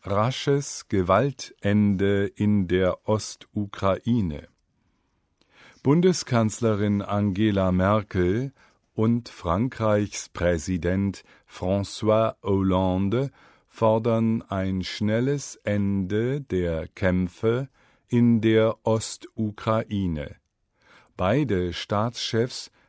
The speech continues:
telefonierten mit dem russischen Präsidenten Wladimir Putin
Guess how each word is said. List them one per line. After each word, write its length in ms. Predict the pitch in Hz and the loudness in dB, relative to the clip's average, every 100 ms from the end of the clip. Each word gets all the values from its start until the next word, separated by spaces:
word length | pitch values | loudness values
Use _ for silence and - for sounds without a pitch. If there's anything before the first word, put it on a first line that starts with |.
| _ - | _ -2
telefonierten 1200 | 107 101 90 101 98 104 120 117 135 131 131 - - | 0 0 0 -2 0 2 0 -2 -2 -2 -2 -6 -4
mit 480 | 101 104 - - 104 | -2 -2 -8 -6 -2
dem 280 | 101 95 | 0 0
russischen 920 | 90 85 - - 120 - 104 101 95 - | 0 0 0 0 -4 -4 -4 -2 -4 -4
Präsidenten 1120 | 92 92 85 90 87 95 104 - 104 98 90 _ _ - | -2 0 0 -2 -2 -2 -2 -4 -2 -4 -6 _ _ -8
Wladimir 600 | 87 92 90 92 87 82 | -2 0 0 0 0 -2
Putin 840 | 73 - 104 90 113 120 143 170 | -4 -4 -4 -4 -2 -2 -2 -6